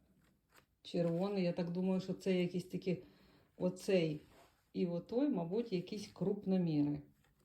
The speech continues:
Дивіться, які в нього мохнаті ці стеблі.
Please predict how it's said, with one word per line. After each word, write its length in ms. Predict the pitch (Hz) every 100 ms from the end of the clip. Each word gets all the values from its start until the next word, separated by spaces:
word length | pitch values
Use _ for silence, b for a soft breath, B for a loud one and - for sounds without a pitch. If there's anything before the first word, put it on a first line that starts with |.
| _ _ _ _ _ _ _ _ - - 170
Дивіться, 360 | 170 190 -
які 280 | 175 - 190
в 40 | 170
нього 240 | 175 170
мохнаті 720 | 165 165 175 175 175 160 160 - _ _ _ _ _ _ _ _ _ _ _ _ _ _ _ _ _ _ _ -
ці 160 | 175
стеблі. 680 | 151 - 196 214 190 175 170